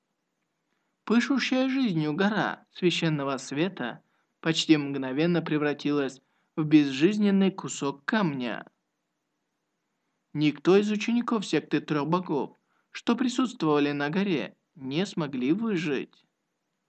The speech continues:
Всего один маленький разряд молний превращал человека в пыль. Десятки молний продолжали сужаться в основании горы. С ужасающе громким треском и скрежетом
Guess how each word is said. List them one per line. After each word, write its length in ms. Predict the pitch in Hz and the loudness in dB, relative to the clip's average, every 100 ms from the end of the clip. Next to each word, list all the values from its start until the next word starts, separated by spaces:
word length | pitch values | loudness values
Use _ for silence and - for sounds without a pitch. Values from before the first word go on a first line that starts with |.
| _ _ _ - | _ _ _ -12
Всего 300 | - 151 143 | -2 0 0
один 360 | 135 127 165 175 | -2 2 2 2
маленький 460 | 139 135 127 135 | -2 -4 -4 -4
разряд 480 | 131 131 139 127 127 | -4 -4 -4 -4 -6
молний 580 | 131 143 175 139 110 - _ _ _ - | -6 -4 -4 -4 -10 -16 _ _ _ -8
превращал 560 | - 247 180 - 143 135 | 0 2 2 2 -2 -2
человека 600 | 151 139 127 123 170 180 | -2 -2 -2 -4 -2 -4
в 140 | - | -6
пыль. 420 | - 165 95 - _ _ _ _ _ _ _ _ _ _ _ _ _ _ _ _ _ _ _ | -2 -2 -2 -6 _ _ _ _ _ _ _ _ _ _ _ _ _ _ _ _ _ _ _
Десятки 560 | 165 160 160 156 - 151 | 0 2 4 0 2 0
молний 640 | 139 151 190 165 127 - _ | 0 0 2 0 -4 -10 _
продолжали 640 | 180 160 147 143 151 151 | 0 2 2 2 2 2
сужаться 560 | 160 247 247 208 - 151 | 2 -2 0 -2 0 -2
в 60 | 147 | -2
основании 680 | - 156 143 143 135 131 | -2 0 0 -2 -4 -4
горы. 560 | 151 190 180 120 87 _ _ _ _ _ _ _ _ _ | -2 -2 -2 -4 -8 _ _ _ _ _ _ _ _ _
С 120 | - - | -18 -2
ужасающе 760 | 170 151 - - 226 254 - 254 | 0 2 0 0 0 0 -2 -2
громким 580 | 269 240 170 151 139 | 0 0 0 -2 -6
треском 640 | 135 143 185 226 - 233 - | -4 -2 -2 -4 -8 -8 -6
и 60 | 247 | -8
скрежетом 920 | - 254 233 175 151 147 123 - | -6 -4 -2 -2 -4 -6 -6 -8